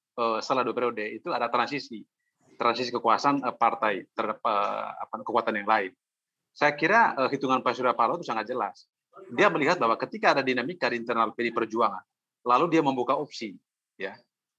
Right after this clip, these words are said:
Apalagi kalau misalnya konflik di P D Perjuangan tidak akan, eh, happy ending, saya kira akan, akan mengalami turbulensi politik bagi P D Perjuangan. Dan bisa menjadi political gamblingnya Surya Paloh itu akan berbuah, eh, cuan,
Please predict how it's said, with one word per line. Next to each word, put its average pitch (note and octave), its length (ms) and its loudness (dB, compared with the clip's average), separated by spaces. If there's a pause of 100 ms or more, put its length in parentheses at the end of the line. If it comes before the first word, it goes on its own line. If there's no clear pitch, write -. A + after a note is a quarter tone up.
(100)
Apalagi D#3+ 480 2
kalau C3 240 2
misalnya B2 180 -4
konflik B2 300 0
di B2 80 -2
P - 80 -6
D B2 80 4
Perjuangan A2+ 560 0
tidak A#2+ 320 -6
akan, G#2+ 200 -2 (440)
eh, A2 320 0 (100)
happy C3 260 -4
ending, B2 440 0 (500)
saya C3 160 -4
kira F3 300 -2
akan, A#2 420 0
akan A#2+ 220 -2
mengalami A2+ 340 0
turbulensi A#2 460 -4
politik B2 480 -4 (320)
bagi A#2 160 0
P A#2+ 100 -4
D A2+ 60 2
Perjuangan. A2+ 480 0 (400)
Dan A#2 160 2
bisa F#3 240 2
menjadi C3+ 320 2
political B2+ 400 0
gamblingnya B2 480 -2
Surya B2 240 -2
Paloh B2+ 320 0
itu G3 80 -4
akan B2+ 240 -2
berbuah, B2 400 -2 (480)
eh, B2 80 0
cuan, B2+ 400 4